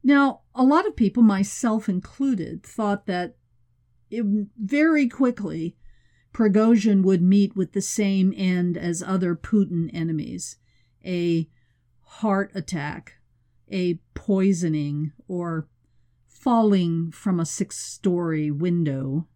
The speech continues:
Instead, a Putin ally, Alexander Lukashenko, president of Belarus, negotiated a deal.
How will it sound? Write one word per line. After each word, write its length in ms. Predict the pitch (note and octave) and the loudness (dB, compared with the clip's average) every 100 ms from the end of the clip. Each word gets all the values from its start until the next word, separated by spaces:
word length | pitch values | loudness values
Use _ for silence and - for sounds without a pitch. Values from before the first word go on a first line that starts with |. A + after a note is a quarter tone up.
| _ _ _ _ _ _ _ _ | _ _ _ _ _ _ _ _
Instead, 800 | C#4 C4+ - G4+ G4 G#3 A#3 B3 G3+ G3+ | 6 8 6 2 4 4 2 0 -4 -6
a 100 | A3+ | -4
Putin 680 | - D#4 D#4+ B3 A#3+ A#3+ G#3 | 0 4 4 2 2 2 2
ally, 640 | A3 A#3 A#3 D#3+ D3 D#3 G#3 - _ _ _ - | 0 0 0 -2 -4 -4 -4 -6 _ _ _ -4
Alexander 640 | G3 G3+ - G#3 G3 F#3 | -2 0 0 2 2 2
Lukashenko, 1000 | F3+ G3+ G3 - G#3 G#3+ F#3 D3 F3 G3 _ | 0 0 -2 -2 -2 -2 -4 -6 -6 -8 _
president 500 | G#3 F#3 G3 F3+ D#3+ | -2 -2 0 -2 -2
of 100 | D#3 | -2
Belarus, 680 | F3+ A#3 G3+ D#3 F#3 - - _ _ _ _ _ _ | 0 0 0 -2 -6 -10 -18 _ _ _ _ _ _
negotiated 1000 | F#3+ F3 G3+ D4+ - D4 B3+ A#3+ A#3+ A3 - | -4 -2 2 2 0 -2 0 0 0 -2 -4
a 80 | |
deal. 440 | F#3 G3 D#3+ - | 0 0 0 -6